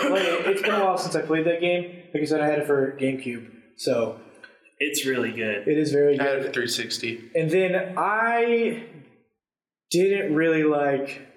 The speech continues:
Speaker 1: uh, Shadow of Mordor.
Speaker 3: I love Shadow of
Speaker 2: No
Speaker 3: Mordor.
Speaker 2: way.
Speaker 1: I, I didn't
Speaker 2: For
Speaker 1: really
Speaker 2: real?
Speaker 1: like it.
Speaker 3: And
Speaker 1: No,
Speaker 3: Shadow
Speaker 1: for
Speaker 3: of
Speaker 1: real.
Speaker 3: War is gonna be
Speaker 1: Now,
Speaker 3: so good.
Speaker 2: What do you not like about Shadow
Speaker 1: I think
Speaker 2: of Mordor?
Speaker 1: that I don't like, okay, these games,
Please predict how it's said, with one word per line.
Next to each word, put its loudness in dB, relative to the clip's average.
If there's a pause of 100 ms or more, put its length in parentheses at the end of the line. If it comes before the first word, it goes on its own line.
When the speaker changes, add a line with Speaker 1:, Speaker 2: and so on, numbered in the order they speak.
Speaker 1:
uh, 2
Shadow -2
of -8
Mordor. -6 (760)
Speaker 3:
I -4
love 2
Shadow -2
of -4
Speaker 2:
No 2
Speaker 3:
Mordor. 2
Speaker 2:
way. 0
Speaker 1:
I, 2
I 4
didn't 2
Speaker 2:
For 2
Speaker 1:
really 2
Speaker 2:
real? 0
Speaker 1:
like 0
it. 2
Speaker 3:
And -10
Speaker 1:
No, -8
Speaker 3:
Shadow 0
Speaker 1:
for 4
Speaker 3:
of 2
Speaker 1:
real. 0
Speaker 3:
War 4
is -4
gonna -2
be -2 (320)
Speaker 1:
Now, 2
Speaker 3:
so 0
good. -2
Speaker 2:
What 2
do 0
you 0
not 0
like 0
about 0
Shadow 0
Speaker 1:
I -2
think 0
Speaker 2:
of 2
Mordor? -2 (100)
Speaker 1:
that -16
I 0
don't 2
like, 2 (960)
okay, 2
these 2
games, 2